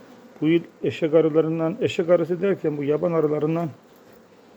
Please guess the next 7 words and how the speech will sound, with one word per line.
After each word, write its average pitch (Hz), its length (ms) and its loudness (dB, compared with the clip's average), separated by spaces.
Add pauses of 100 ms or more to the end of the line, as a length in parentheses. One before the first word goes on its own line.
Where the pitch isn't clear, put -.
(600)
bayağı 156 400 4
bir 151 160 -2 (800)
zarar 143 260 4
gördüğünü 151 540 0
söylüyor 123 540 0
arıcılar. 120 360 -2 (960)
Şu, - 380 0